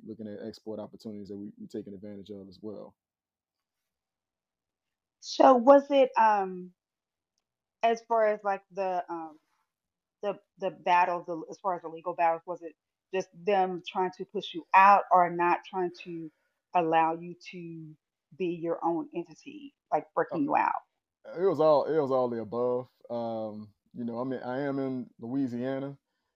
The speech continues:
Speaker 1: so, you know,
Speaker 2: Mm-hmm.
Speaker 1: New Orleans, you know, we, it's, it's a kind of, <laughs> you got a, a large concentra-, concentration of, uh, of black middle class,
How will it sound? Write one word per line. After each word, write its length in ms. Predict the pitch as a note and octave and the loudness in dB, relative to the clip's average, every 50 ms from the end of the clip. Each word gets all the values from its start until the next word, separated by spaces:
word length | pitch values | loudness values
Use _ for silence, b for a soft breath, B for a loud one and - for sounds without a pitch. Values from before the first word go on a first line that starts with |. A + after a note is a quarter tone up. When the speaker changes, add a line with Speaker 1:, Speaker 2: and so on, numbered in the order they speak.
| _ _ _ _ _ _ | _ _ _ _ _ _
Speaker 1:
so, 200 | - - B2+ A#2+ | -10 -8 -6 -6
you 140 | A#2 B2 B2 | -4 -4 -4
know, 280 | A#2+ G3 F3+ F#3 E3+ G3+ | -4 -4 -2 -4 -4 -6
Speaker 2:
Mm-hmm. 80 | C#4 | -8
Speaker 1:
New 140 | - A2+ A2+ | -10 -10 -6
Orleans, 500 | B2 C3+ C#3+ C#3 C3+ C3 C3 B2+ A#2+ B2+ F#2+ | -4 -2 0 0 0 -2 -4 -8 -10 -12 -12
you 100 | A#2+ A#2 | -10 -10
know, 100 | A#2 A#2 | -10 -8
we, 120 | A#2+ B2+ A#2 - _ _ - - _ - - - - - - _ _ _ _ - | -10 -10 -12 -14 _ _ -20 -20 _ -20 -20 -20 -20 -20 -20 _ _ _ _ -16
it's, 200 | - A#2+ A2 G#2 | -14 -14 -14 -12
it's 180 | - A#2+ G#2+ A#2 | -14 -12 -12 -12
a 80 | A2+ | -10
kind 260 | - - C#3+ B2+ B2 A#2+ | -8 -6 -6 -6 -4 -6
of, 200 | A#2 A#2 G#2 - D3+ - | -8 -8 -10 -10 -12 -14
<laughs> 140 | - - - - - D#3+ - B B B B B B B - | -6 -2 -2 -2 -2 -4 -8 B B B B B B B -6
you 80 | B2 | -2
got 120 | C3+ C3+ B2 A#2+ | -2 0 0 -2
a, 140 | G#2+ - | -4 -6
a 20 | A2+ | -4
large 280 | A2+ B2+ C3 B2+ B2 - | -2 0 0 0 -2 -4
concentra-, 400 | - C3 B2 A2+ A2 G#2 - A#2+ - _ _ | -6 -8 -8 -8 -10 -14 -18 -20 -20 _ _
concentration 640 | - B2+ A#2+ A2+ A2+ G#2+ - B2 A#2+ A#2+ A#2 A#2+ A2+ | -10 -8 -8 -10 -12 -14 -12 -10 -10 -10 -10 -10 -12
of, 120 | G#2+ G2 G#2+ | -10 -10 -10
uh, 340 | G#2+ G#2+ G2+ G2 G2 F#2+ F2+ - _ _ _ _ _ _ _ _ _ _ - | -10 -10 -10 -10 -12 -14 -16 -18 _ _ _ _ _ _ _ _ _ _ -16
of 200 | - A2 G#2+ G2+ - _ _ _ - | -16 -16 -16 -18 -20 _ _ _ -8
black 200 | A2+ A#2+ A#2 G#2+ | -6 -6 -6 -6
middle 200 | A#2+ A#2+ A#2+ A2+ | -8 -10 -10 -12
class, 640 | - - A#2+ A#2 A2+ A2+ A2+ A2 A2+ A2+ A2 _ | -10 -10 -8 -8 -6 -6 -8 -8 -8 -10 -12 _